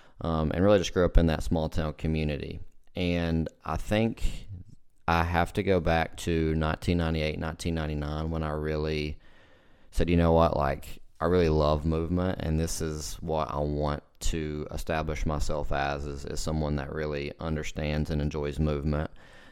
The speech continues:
And I, I've been very, very fortunate. I think from a very young age, I knew I wanted to do something in the movement field in some form or fashion. Obviously, like most of you listening, you probably had hopes and endeavors of playing at the collegiate level or professional level.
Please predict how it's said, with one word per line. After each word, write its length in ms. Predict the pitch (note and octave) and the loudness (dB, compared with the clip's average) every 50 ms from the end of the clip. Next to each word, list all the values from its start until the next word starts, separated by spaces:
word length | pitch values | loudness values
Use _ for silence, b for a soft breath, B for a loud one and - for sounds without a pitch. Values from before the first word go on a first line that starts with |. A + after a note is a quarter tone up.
| B B | B B
And 160 | - D#2+ E2 D#2+ | -2 0 2 0
I, 80 | D#2 - - | 0 2 2
I've 160 | D#2 E2+ F#2+ | 4 8 12
been 160 | G#2+ A2 G2+ | 12 12 12
very, 180 | F#2+ F#2+ F#2 F2+ | 12 10 8 8
very 200 | F2 F2+ E2 D2+ | 6 4 2 0
fortunate. 500 | - - D2+ C#2+ - - - C2+ C#2+ - | -2 -2 -4 -4 -4 -6 -6 -6 -6 -6
I 80 | - E2+ | -6 -4
think 220 | - E2+ D#2 D2+ | -2 -2 -2 -2
from 160 | - E2 D#2+ | -2 -2 -2
a 40 | D#2 | 0
very 320 | D2+ D#2 D#2+ D#2 D#2+ D#2+ D#2+ | 0 0 0 0 0 0 0
young 280 | D#2+ D#2 D2+ D#2 D2 - | 0 0 0 -2 -4 -4
age, 460 | D#2 D#2 D#2 D2+ D2+ D2+ D2 - D#2 | -4 -4 -4 -2 -4 -4 -6 -6 -6
I 120 | D#2 D#2+ D#2+ | -4 -2 -2
knew 260 | D#2+ E2 D#2+ D#2+ D#2 | 0 0 0 -2 -2
I 60 | D#2 | -2
wanted 420 | D2+ D2+ D#2 D2+ D#2 D#2 D2+ D2+ | -4 -4 -4 -4 -2 -2 -4 -4
to 100 | - - | -4 -4
do 160 | D2+ D#2 D2 C#2+ | -4 -4 -4 -2
something 420 | - - D#2+ D#2 - - D#2 D2 | -2 -2 -2 -2 0 0 0 2
in 140 | D#2 D#2 D#2+ | 2 2 2
the 60 | D#2 | 2
movement 440 | D2+ D2+ D#2 D#2 D2+ D#2 D2 C#2+ - | 2 2 2 2 2 2 0 0 0
field 480 | - E2+ E2 D#2 D2+ D2 D2 C#2+ C#2+ D2 - - | 0 0 2 2 2 2 0 0 4 4 4 4
in 140 | - D2+ D2+ | 4 -2 -6
some 240 | - - D#2+ D2+ D#2 | -4 -2 -2 -2 -2
form 280 | - - D#2+ D2+ D2 | 0 0 0 0 -2
or 40 | D2 | -2
fashion. 560 | - - C#2+ C2+ C#2+ C#2 - - D#2+ D#2+ D#2+ - B B B B B B B B | -2 -2 -2 -2 -2 -2 -4 -4 -4 -6 -6 -6 B B B B B B B B
Obviously, 520 | - - D#2+ D#2+ D#2 D#2+ D#2+ - - D#2+ D#2+ | -4 -2 0 2 2 2 2 2 2 2 2
like 180 | D#2 D2+ - | 0 -2 0
most 300 | D#2+ D#2+ D#2 D#2 - - | 0 2 2 2 0 -2
of 100 | E2 D2+ | -2 -4
you 140 | E2 D#2 D2+ | -2 -2 0
listening, 360 | D2+ D2 D2 - E2 E2+ E2+ | 0 0 0 2 2 2 0
you 120 | E2 D2+ D2 | 0 0 -2
probably 380 | - D#2 D#2 D#2 D2+ D#2 D2+ | -2 -2 -2 -2 -2 -4 -4
had 180 | D#2 D#2+ D2 D#2 | -4 -4 -4 -4
hopes 400 | D2+ D#2+ D#2 D#2 D2+ - - - | -4 -4 -4 -4 0 0 0 0
and 120 | D#2+ D#2 | 0 -2
endeavors 560 | D2+ D#2 D2+ D2 D2 D2 C#2 D2+ D2+ D2 C#2+ | -2 -2 -2 -2 -2 -4 -4 -4 -6 -6 -8
of 280 | D2 D2 C#2+ C#2+ C#2+ - | -8 -8 -8 -6 -2 -2
playing 440 | - D#2+ D#2 D2+ D2+ D2+ D2+ D2 - - | -2 0 0 -2 -2 -2 -4 -4 -4 -6
at 280 | - C#2 C2 C#2 - | -6 -6 -6 -6 -8
the 60 | - | -10
collegiate 420 | - - - F#2 G#2 G2+ G#2+ G2+ - | -10 -4 0 0 0 0 -2 -2 -2
level 360 | G2 G2 F#2+ F#2 F2+ F#2 F2+ | 0 0 0 0 0 0 0
or 120 | E2 E2+ | 0 2
professional 640 | D#2+ - - E2 - E2+ E2+ D#2+ - - E2+ E2 E2 | 6 6 6 6 6 0 0 0 0 -2 -4 -2 -2
level. 460 | D#2+ D#2+ E2 D#2 D#2+ D#2 D2+ D2+ | -4 -4 -4 -4 -4 -6 -6 -8